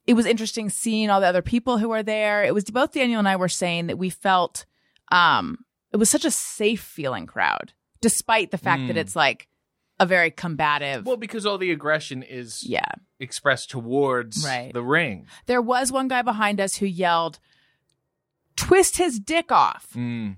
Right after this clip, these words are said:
Speaker 1: And then another guy over here was like, "Oh my God, that's great. Yeah, twist his dick off." So, I mean, that was fun.
Speaker 2: And that's great because, you know, that ch-, would be no stupider than chanting anything else.
Speaker 1: <laughs> Yeah.
Speaker 2: There's no reason a "twist his dick off" chant would be out of place at all.
Speaker 1: Right.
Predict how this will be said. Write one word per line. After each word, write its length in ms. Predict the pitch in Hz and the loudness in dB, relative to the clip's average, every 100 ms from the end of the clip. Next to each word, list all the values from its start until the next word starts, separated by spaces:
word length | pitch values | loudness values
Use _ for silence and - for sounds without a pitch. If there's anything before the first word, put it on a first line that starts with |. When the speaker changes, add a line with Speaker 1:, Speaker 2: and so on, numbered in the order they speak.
| _ | _
Speaker 1:
And 160 | 202 220 | -2 0
then 140 | 220 | 0
another 440 | 208 214 269 359 262 | -2 0 2 2 0
guy 280 | 208 185 | 2 0
over 140 | 185 175 | 0 -4
here 240 | 170 254 | -4 -2
was 160 | 233 190 | 0 0
like, 200 | 196 185 - | 0 -2 0
"Oh 140 | 339 | 0
my 140 | 349 302 | 2 0
God, 540 | 302 311 269 208 165 _ | 0 0 2 0 -2 _
that's 240 | - 320 262 | -2 -2 -2
great. 420 | 311 320 262 202 | -2 2 2 2
Yeah, 300 | 359 427 370 | 0 2 2
twist 260 | - 381 370 | 2 -2 0
his 160 | 359 294 | -4 -4
dick 220 | 349 339 | -4 0
off." 180 | 170 160 | 0 0
So, 100 | 220 | -4
I 60 | |
mean, 140 | 220 226 | -2 -2
that 180 | 214 | -2
was 120 | - - | -2 -8
fun. 400 | - 80 85 - - | -10 -12 -12 -12 -4
Speaker 2:
And 140 | 170 | -2
that's 220 | 208 254 | 0 -2
great 260 | - 135 127 | -2 -2 -2
because, 840 | 139 123 185 202 117 117 135 - _ _ _ | -6 -4 0 2 2 0 -8 -18 _ _ _
you 180 | - 135 | -4 -2
know, 280 | 113 101 101 | 0 -2 -6
that 320 | - 147 156 _ - | 0 0 0 _ -18
ch-, 120 | - _ - 113 | -18 _ -18 -2
would 200 | 131 120 | 0 2
be 140 | 131 | 0
no 220 | 127 127 143 | 4 6 4
stupider 560 | - - 156 147 123 | 2 4 6 6 4
than 120 | 117 117 | 0 -4
chanting 400 | 127 117 113 110 | -6 -8 -8 -8
anything 340 | 120 107 98 | -8 -8 -8
else. 500 | 113 - 104 - - | -6 -6 -8 -8 -6
Speaker 1:
<laughs> 40 | - | -2
Yeah. 280 | 135 - - | 0 0 -2
Speaker 2:
There's 220 | 143 135 143 | -6 -4 2
no 140 | 165 | 4
reason 340 | 147 151 131 127 | 4 2 0 -4
a 80 | 113 | -6
"twist 320 | - 131 - | -4 -4 -4
his 120 | 117 | -8
dick 260 | 113 127 113 | -6 -6 -4
off" 240 | 104 - | -6 -8
chant 260 | - 113 101 | -10 -10 -12
would 120 | 101 | -12
be 140 | 104 | -2
out 200 | 104 127 | 2 2
of 160 | 101 - | 0 -12
place 360 | 104 98 90 | -10 -8 -6
at 240 | 85 120 - | 0 0 -2
all. 460 | 90 101 95 - - | -6 -4 -4 -8 -10
Speaker 1:
Right. 320 | 151 147 131 | -8 -8 -12